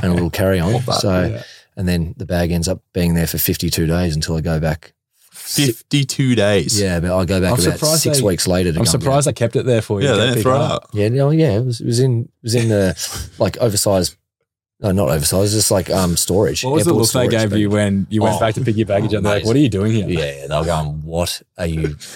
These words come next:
Speaker 1: how are you back here? Why are you
Speaker 2: <laughs> Why are you
Speaker 1: why do you
Speaker 2: here?
Speaker 1: even bother coming back?"
Speaker 3: <laughs> Yeah.
Speaker 1: I mean, that's, yeah, that, that story in itself is, is pretty rogue.
Speaker 3: You had some
Speaker 1: Come on.
Speaker 3: good kits
Speaker 1: But
Speaker 3: and things in
Speaker 1: how
Speaker 3: there
Speaker 1: I
Speaker 3: that
Speaker 1: got
Speaker 3: needed
Speaker 1: it.
Speaker 3: to be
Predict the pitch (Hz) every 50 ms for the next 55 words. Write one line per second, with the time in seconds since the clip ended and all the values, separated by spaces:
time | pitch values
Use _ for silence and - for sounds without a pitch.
0 | - 82 78 76 - - 92 85 87 92 87 78 - 78 80 - - 78 69 -
1 | 76 - 90 90 92 - - 98 - - 131 120 107 98 - - - 123 135 139
2 | 135 127 113 127 151 175 196 196 175 165 127 - 120 107 101 101 101 90 - -
3 | 95 90 90 78 82 85 - - - 214 208 - - 208 196 - - - - 120
4 | - 123 120 120 117 110 113 117 120 - - - - - 71 71 78 78 87 87
5 | - - 87 85 - - - 80 80 73 71 - - - 87 85 - - 87 -
6 | - - - - - - 85 82 82 76 78 78 80 82 - - - 131 135 131
7 | 143 127 113 101 - - 120 95 90 - 110 101 85 - 107 98 - 101 101 98
8 | 101 95 98 92 92 - - 98 - 98 101 92 101 90 95 92 87